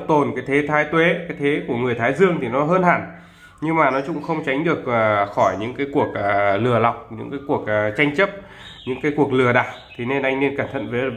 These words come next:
vấn đề đấy. Những cái việc quan trọng thì nói chung là phải hết sức cẩn thận. Chứ cái tổ hợp mà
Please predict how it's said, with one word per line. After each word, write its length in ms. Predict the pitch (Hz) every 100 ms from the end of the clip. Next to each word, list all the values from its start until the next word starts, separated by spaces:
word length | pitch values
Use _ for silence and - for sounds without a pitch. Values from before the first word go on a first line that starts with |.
| 110
vấn 160 | 120
đề 140 | 151 123
đấy. 180 | 117 - - - - -
Những 120 | 143
cái 100 | 160
việc 140 | 151 143
quan 160 | 147 139
trọng 140 | 165 135 120
thì 80 |
nói 140 | 107 123
chung 180 | 151 123
là 40 | 101 104
phải 120 | 101
hết 120 | 147
sức 120 | - -
cẩn 100 | 135
thận. 140 | 139 - -
Chứ 80 | 147
cái 80 | 175
tổ 180 | 151 98 107
hợp 140 | 110 -
mà 320 | 110 101 101